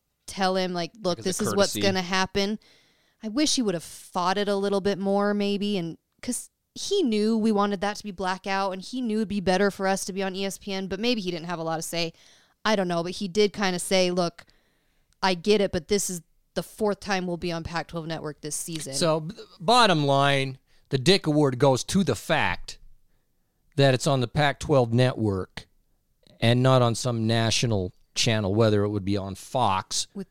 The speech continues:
Speaker 1: two ranked
Speaker 3: or on
Speaker 1: teams.
Speaker 3: E S P N because of the
Speaker 1: Yeah.
Speaker 3: magnitude of the game and their two ranked teams.
Speaker 2: Two
Speaker 3: If
Speaker 2: top
Speaker 3: Utah wins, they go in the top ten. So it's a, it,
Speaker 2: It's a huge
Speaker 3: it's a
Speaker 2: game.
Speaker 3: big game. So, yeah, the Dick goes to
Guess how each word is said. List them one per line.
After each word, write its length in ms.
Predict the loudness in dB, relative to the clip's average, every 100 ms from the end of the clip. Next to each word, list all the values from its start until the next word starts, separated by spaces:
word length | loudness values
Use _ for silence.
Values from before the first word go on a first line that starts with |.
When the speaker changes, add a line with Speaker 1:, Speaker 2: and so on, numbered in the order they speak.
| -8
Speaker 1:
two 280 | -2 0
ranked 280 | 4 2 4
Speaker 3:
or 120 | 6 6
on 60 | 6
Speaker 1:
teams. 120 | 4
Speaker 3:
E 180 | 4 4
S 200 | 2 -2
P 120 | -2
N 240 | -2 -2
because 340 | -4 -6 -4 -2
of 60 |
the 60 | 0
Speaker 1:
Yeah. 120 | 2
Speaker 3:
magnitude 600 | 4 4 2 0 4 4
of 80 | 4
the 80 | 2
game 580 | 2 2 2 2 0 -4 _ _ _ _ _ _ _ _ _ _ _ -6
and 120 | -2
their 80 | -2
two 260 | 2 2 4
ranked 320 | 4 0 -4
teams. 720 | -4 -2 0 -2 -2 -4 -6 _ _
Speaker 2:
Two 140 | -6 -4
Speaker 3:
If 60 | -6 _ _ -20 -10
Speaker 2:
top 200 | 2 6
Speaker 3:
Utah 300 | 8 8 8
wins, 220 | 8 8
they 80 | 6
go 120 | 6
in 80 | 4
the 60 | 2
top 320 | 0 -2 -2
ten. 360 | 0 0 0 -6 _ _ _
So 140 | 4 4
it's 100 | 4
a, 200 | -6 -6
it, 240 | -8 -12 _ _ _ -20 _ -20 _
Speaker 2:
It's 140 | -6 -2
a 60 |
huge 480 | -2 -2 2 4 6
Speaker 3:
it's 100 | 4
a 40 | 4
Speaker 2:
game. 100 | 6
Speaker 3:
big 180 | 6
game. 160 | 6 4
So, 160 | 4 4
yeah, 300 | 6 6 6
the 100 | 2
Dick 300 | 2 2 4
goes 300 | 4 4 2
to 380 | 0 0 0